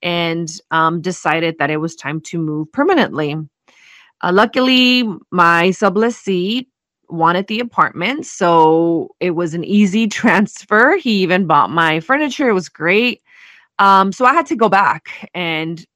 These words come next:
pretty much move all of my stuff. Well, it wasn't really that much stuff if I wasn't moving furniture, but it was mostly, like, my clothes, books,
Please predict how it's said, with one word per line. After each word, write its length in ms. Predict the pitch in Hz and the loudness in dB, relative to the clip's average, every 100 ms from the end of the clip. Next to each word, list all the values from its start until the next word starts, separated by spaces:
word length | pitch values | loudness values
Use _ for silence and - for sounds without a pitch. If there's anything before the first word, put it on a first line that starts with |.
| _ | _
pretty 360 | - 233 226 | -4 0 2
much 320 | 220 190 175 - | 2 2 0 0
move 240 | 202 226 | 0 4
all 180 | 170 143 | 2 2
of 160 | 139 | -2
my 160 | 143 92 | -4 -8
stuff. 540 | - - 57 - _ _ _ _ _ _ _ | -10 -10 -8 -8 _ _ _ _ _ _ _
Well, 200 | 226 262 | 0 2
it 80 | 269 | 4
wasn't 260 | 277 262 196 | 2 0 -2
really 180 | 165 160 | -2 -2
that 140 | 135 | -4
much 140 | 143 | -6
stuff 260 | - 131 131 | -10 -12 -12
if 120 | - | -8
I 100 | 143 | -8
wasn't 260 | 143 151 - | -8 -12 -12
moving 220 | 147 165 | -10 -4
furniture, 380 | 240 254 240 262 | 0 0 0 0
but 140 | 220 | 2
it 80 | 214 | 4
was 180 | 208 202 | 2 2
mostly, 380 | 202 190 202 180 | 0 0 -2 0
like, 220 | 160 143 | -2 -2
my 140 | 147 | -6
clothes, 720 | 143 - 220 214 208 208 196 | -6 -2 2 4 6 4 2
books, 840 | 165 208 214 202 190 - - - | 0 2 4 4 2 -2 -20 -20